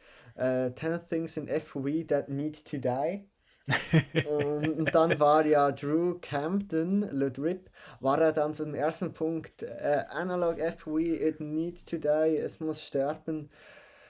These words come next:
Speaker 1: Äh, und das haben die dann natürlich schlau, also gewisse Leute aus der Community haben das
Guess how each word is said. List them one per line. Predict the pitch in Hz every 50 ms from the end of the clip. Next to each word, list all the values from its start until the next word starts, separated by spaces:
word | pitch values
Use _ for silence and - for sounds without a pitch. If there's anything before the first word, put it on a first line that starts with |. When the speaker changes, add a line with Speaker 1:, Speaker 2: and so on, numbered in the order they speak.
| _ _ _ _ _
Speaker 1:
Äh, | 160 160 156 160
und | 143 170 165 160 -
das | 190 185 - -
haben | 185 175 185 180 - - 175 170 151
die | - 156 170 180 170
dann | 170 160 156
natürlich | 156 151 147 - 160 160 - -
schlau, | - 151 139 139 151 160 165 170 175 175 170 165
also | 143 131 123 135 123
gewisse | 120 135 135 143 147 - 151 135 - - -
Leute | - 135 139 139 147
aus | 143
der | - 147
Community | - - 147 147 151 151
haben | 156 143 143 131
das | 135 120 -